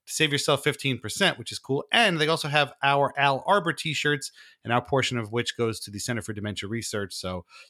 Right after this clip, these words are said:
you can do all kinds of cool shopping at vintage ice hockey dot com. Gear up for the playoffs. Check it out. It's a great site. It's run by our friend Kevin. So check it out today, vintage ice hockey dot com. Oh, also, make sure to leave us a review at iTunes with your Twitter handle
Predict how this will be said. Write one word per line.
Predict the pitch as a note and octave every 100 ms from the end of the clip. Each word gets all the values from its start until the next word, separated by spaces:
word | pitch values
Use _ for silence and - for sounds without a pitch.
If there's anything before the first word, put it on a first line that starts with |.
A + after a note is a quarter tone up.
| -
you |
can | C3
do | D3+
all | B3
kinds | G#3 F#3
of | D3
cool | C#3+
shopping | C3 C3 A#2+ A#2+
at | A2
vintage | C3 A#2+
ice | B2 A2
hockey | A2+ G#2+
dot | G#2+ -
com. | A#2 G#2
Gear | F#2+ E3
up | -
for |
the | C3+
playoffs. | - A#2+ A#2 A2+ - - _ _ _
Check | - D3+
it | C#3+
out. | A#2+ A#2
It's | -
a |
great | G2+ C3+ D3
site. | - A#2 G#2 F#2 _
It's | -
run | A#2 A2+
by | A2+
our | G#2+
friend | G#2+ G2+
Kevin. | - F#2 F2+
So | - F#2 F2+ -
check | A#2+ G#2+
it |
out | F#2+
today, | - F2+ F2
vintage | A2+ G#2+ -
ice | G2+ -
hockey | G2 G2+
dot | F2+ F2
com. | G#2 - _ - -
Oh, | D#3+ C#3+
also, | F3+ F#3+ E3
make | D3+ D#3
sure | F3
to | C#3+
leave | D#3
us | C#3
a | C#3+
review | B2 C#3 C3
at |
iTunes | B2+ C3+ C#3 C3 C3 C3 _ _ -
with | G2+
your | G2+
Twitter | - B2
handle | A2 A#2 A#2 A2